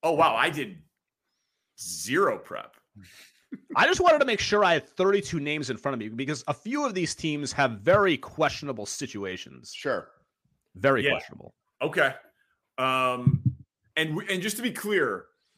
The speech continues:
Speaker 1: we're not going aggregate total touchdowns, right? We are looking for the touchdown, like, a singular player is the winner.
Speaker 3: No, no, it's, it's add 'em up. Whoever has the most total touchdowns wins.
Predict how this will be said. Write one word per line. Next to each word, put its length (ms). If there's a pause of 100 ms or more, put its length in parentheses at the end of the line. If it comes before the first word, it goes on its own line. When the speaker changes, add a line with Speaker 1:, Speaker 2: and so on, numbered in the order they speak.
(680)
Speaker 1:
we're 280
not 260
going 340 (140)
aggregate 720
total 380
touchdowns, 580
right? 180
We 120
are 80
looking 240
for 120
the 100
touchdown, 680
like, 240
a 60
singular 600
player 520
is 140
the 100
winner. 240
Speaker 3:
No, 360 (720)
no, 240
it's, 180 (140)
it's 260
add 220
'em 100
up. 440
Whoever 280
has 160
the 100
most 640 (400)
total 300
touchdowns 580
wins. 400